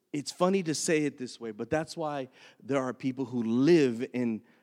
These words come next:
relationships that have abuse, because the abuse feels normal. I've been abused since I was a child.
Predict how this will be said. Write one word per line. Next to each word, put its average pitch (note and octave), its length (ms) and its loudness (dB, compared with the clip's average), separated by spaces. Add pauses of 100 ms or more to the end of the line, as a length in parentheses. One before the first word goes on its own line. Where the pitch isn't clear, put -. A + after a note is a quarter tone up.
relationships C3 880 2
that G#2+ 200 -8
have G#2+ 200 -4
abuse, F#2+ 600 -8 (2250)
because A#2 280 -12
the A#2+ 140 -4
abuse A2+ 320 -8
feels G2 320 -12
normal. G2 440 -8 (1200)
I've G#2+ 140 -6
been G2+ 140 -8
abused G#2 360 -8
since G2+ 220 -12
I F#2+ 80 -8
was F2+ 180 -10
a A2 60 -14
child. C3+ 540 -6